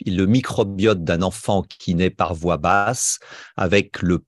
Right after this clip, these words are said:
passage, euh, dans, dans toute la, la partie vaginale de la femme, qui est très riche en, en bactéries et en certains virus, mais positifs, eh bien, quelqu'un qui, un enfant qui a, euh,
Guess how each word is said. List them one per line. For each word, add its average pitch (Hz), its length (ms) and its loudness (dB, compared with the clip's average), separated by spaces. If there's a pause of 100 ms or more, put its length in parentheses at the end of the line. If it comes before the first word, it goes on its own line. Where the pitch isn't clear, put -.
passage, 104 580 0
euh, 92 760 0
dans, 85 360 -2
dans 85 320 -6
toute - 240 -10
la, 85 160 0
la 85 140 -2
partie - 500 -2
vaginale 90 580 2
de 87 120 0
la 82 120 2
femme, 123 440 0
qui - 80 -2
est - 80 -4
très 117 220 4
riche 120 420 2 (320)
en, 90 480 2 (280)
en 90 140 0
bactéries 92 600 2
et 92 40 4
en 80 80 -2
certains 95 300 0
virus, 87 340 0
mais 80 140 -2 (100)
positifs, 101 720 0 (300)
eh 104 60 0
bien, 95 220 2
quelqu'un 110 380 0
qui, 92 500 0
un 90 140 2
enfant 98 260 0
qui - 240 -4
a, 87 60 4
euh, 87 560 0